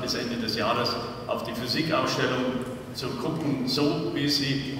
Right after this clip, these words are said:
äh, in den sechziger Jahren konzipiert wurde. Ähm, immer eigentlich, äh, am Puls der Zeit, aber in der Didaktik, in der Pädagogik und eben auch mit neuen Themen, äh, gerne nachrüstbar. Und das gelingt uns jetzt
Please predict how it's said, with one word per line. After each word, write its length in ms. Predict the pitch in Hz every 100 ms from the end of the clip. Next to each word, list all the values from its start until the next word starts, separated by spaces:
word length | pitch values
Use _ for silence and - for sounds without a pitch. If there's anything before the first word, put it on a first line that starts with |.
| -
äh, 300 | 127 120 113 117
in 60 |
den 160 | 117 113
sechziger 520 | 127 147 - 139 131
Jahren 420 | 117 117 117 117
konzipiert 720 | 123 120 117 117 131 147 - -
wurde. 380 | 131 123 120 120 - - - -
Ähm, 400 | 113 107 110 110 - - - - - - - - - - - - - - -
immer 280 | 156 160 135
eigentlich, 720 | 127 - 127 123 120 120 117
äh, 40 |
am 480 | 113 110 107 120 120
Puls 280 | 139 147 -
der 160 | 120 -
Zeit, 280 | 127 120 120 123 123 -
aber 240 | 123 117 -
in 100 | 117
der 120 | 117
Didaktik, 580 | 117 113 117 120 - 135 127
in 100 | 120
der 80 |
Pädagogik 920 | 117 113 110 107 113 117 117 113 113 113 - -
und 200 | 135 135
eben 180 | 127 -
auch 260 | 113 113 117
mit 160 | -
neuen 300 | 113 113 117
Themen, 500 | 113 113 117 113 110 - - -
äh, 520 | 110 104 - - -
gerne 360 | 113 110 113 113 110 110
nachrüstbar. 1080 | 110 127 117 120 - 117 107 107 107 - -
Und 100 | 107
das 280 | 104 104 104
gelingt 360 | 107 113 120
uns 320 | 110 104 - 95
jetzt 360 | 101 - 98